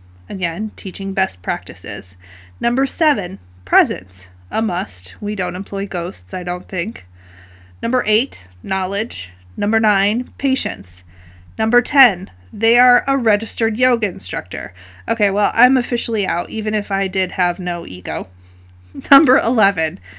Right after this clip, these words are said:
be knowledgeable, but open to suggestion. Okay, yes, but seriously, this is eleven. We are only halfway through with this list, and that seems like a really big ask. Number twelve,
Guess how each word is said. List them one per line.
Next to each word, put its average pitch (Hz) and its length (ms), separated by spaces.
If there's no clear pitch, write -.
be 247 140
knowledgeable, 214 800
but 202 260
open 226 340
to 226 140
suggestion. 185 840
Okay, 330 200
yes, 214 360
but 226 280
seriously, 302 500
this 233 220
is 330 260
eleven. 220 680
We 240 180
are 269 160
only 240 300
halfway 220 340
through 214 280
with 196 200
this 185 240
list, - 300
and 226 120
that 262 160
seems 349 200
like 359 120
a 320 100
really 208 600
big 180 360
ask. - 580
Number 240 200
twelve, 214 580